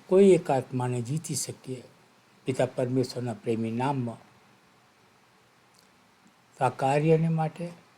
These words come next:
અમે તમારા સાથ સહકારની અપેક્ષાએ તમને વિનંતી કરીએ કે પ્લીઝ ચેનલને સબસ્ક્રાઇબ કરો, પોતાના ગ્રુપ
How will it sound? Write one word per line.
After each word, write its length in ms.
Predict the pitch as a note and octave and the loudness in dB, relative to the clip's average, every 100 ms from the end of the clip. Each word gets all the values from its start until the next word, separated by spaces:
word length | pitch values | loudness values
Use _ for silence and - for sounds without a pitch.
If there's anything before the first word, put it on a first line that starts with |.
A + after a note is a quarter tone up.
| _ | _
અમે 220 | C3+ C3+ | 2 2
તમારા 680 | B2+ A#2 A#2+ A#2+ A#2 A#2 A#2+ - - | 4 0 2 2 2 0 -6 -16 -20
સાથ 340 | - - E3 D#3+ | -12 4 4 4
સહકારની 500 | - C3 C#3 B2+ B2 | -2 -2 -2 -2 -2
અપેક્ષાએ 680 | - D3 D3 - E3 E3+ - - - _ _ _ _ _ | -2 -2 -2 -8 -6 -8 -12 -20 -20 _ _ _ _ _
તમને 320 | C3+ B2+ A#2+ | -2 0 0
વિનંતી 460 | A#2 C#3 F#3 F3+ E3+ | 0 2 2 4 2
કરીએ 400 | B2 G#2+ G#2+ A2 - - _ _ _ - | 2 -2 -4 -10 -14 -20 _ _ _ 0
કે 180 | A#2 | 2
પ્લીઝ 540 | A2+ - D3+ F#3 - - _ _ _ _ _ _ _ _ _ _ _ _ _ _ _ | 2 0 0 0 -4 -12 _ _ _ _ _ _ _ _ _ _ _ _ _ _ _
ચેનલને 500 | - D#3+ D3 C#3 C3+ | 6 6 6 4 4
સબસ્ક્રાઇબ 520 | B2+ D#3 D#3 - E3+ E3 | 4 2 0 2 2 2
કરો, 320 | - E3+ E3+ - - _ _ _ _ | 0 0 0 -8 -20 _ _ _ _
પોતાના 480 | D#3 - C3 C3 C3 | -2 2 2 4 0
ગ્રુપ 340 | B2 D#3 F3+ | 0 0 0